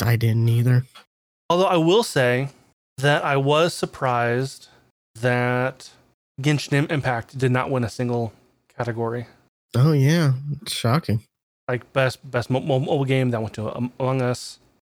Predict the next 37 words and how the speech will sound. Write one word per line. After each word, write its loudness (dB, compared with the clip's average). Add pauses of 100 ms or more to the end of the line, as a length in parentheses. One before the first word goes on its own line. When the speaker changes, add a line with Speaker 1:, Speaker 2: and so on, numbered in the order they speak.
(100)
Speaker 1:
I -6
mean, 2
Speaker 2:
Uh, 0
Speaker 1:
Genshin, 2
like, 2
was 4
big 2
for 2
a 2
l-, 2 (120)
for, 2
for 2
a 2
bit, 2 (380)
but 2 (520)
Among 6
Us 2
has 2
been 2
big 2
for, -2
like, 0 (480)
it 2
feels 2
like, 0 (160)
what? -2 (360)
Speaker 2:
I -2
mean, 0
no, 2 (180)
like, -2
Speaker 1:
Five 2
Speaker 2:
I 4
feel, 2
Speaker 1:
months? 0
Speaker 2:
feel 4
like 0
Gen-, 2